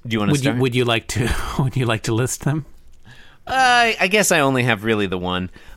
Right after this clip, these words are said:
Speaker 1: Um, you seemed confused by what a good conduct medal was, but I assume it's a Girl Scout thing that Girl Scouts get.
Speaker 2: Mm-hmm.
Speaker 1: Um, I guess I'd put it this way. I feel like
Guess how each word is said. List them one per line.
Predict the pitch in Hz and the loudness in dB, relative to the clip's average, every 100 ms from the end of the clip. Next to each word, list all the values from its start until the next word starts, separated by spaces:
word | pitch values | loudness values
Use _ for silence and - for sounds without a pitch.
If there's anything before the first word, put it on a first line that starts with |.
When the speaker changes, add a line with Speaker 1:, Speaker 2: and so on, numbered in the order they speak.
| - | -2
Speaker 1:
Um, | 160 156 175 | 0 -2 -6
you | 180 247 | -4 -2
seemed | - 214 156 | 0 -2 -2
confused | - 143 - 127 127 - | -4 -2 0 0 0 2
by | 113 | 2
what | 107 107 | 2 0
a | |
good | 98 104 92 | 2 0 0
conduct | 117 110 107 104 | 2 2 2 0
medal | 120 107 98 92 | 0 2 0 2
was, | 98 95 110 - | 2 2 0 -2
but | 107 92 | -2 -2
I | - | 0
assume | 123 - 143 120 | 0 0 -2 -2
it's | - | -2
a | 101 | -6
Girl | 110 107 | -2 -2
Scout | 101 - 92 90 | -2 -2 -2 -2
thing | - 95 101 | -6 -6 -6
that | 95 | -8
Girl | 95 101 | -8 -8
Scouts | 92 - 87 82 - | -8 -8 -10 -10 -12
get. | - 101 - - - - - - | -12 -12 -12 -16 -18 -18 -14 -6
Speaker 2:
Mm-hmm. | 123 | -2
Speaker 1:
Um, | 117 110 107 - - - - - - | 0 0 -2 -6 -20 -20 -20 -20 -2
I | 185 | 0
guess | 226 233 202 | 2 2 2
I'd | 170 | 0
put | 156 | 0
it | 131 | 0
this | 123 120 | -2 -2
way. | 104 - - - - - - - - - | -6 -6 -8 -8 -10 -12 -12 -16 -8 -2
I | 180 | -2
feel | 185 175 143 | 0 -2 0
like | 120 107 - | 2 0 -4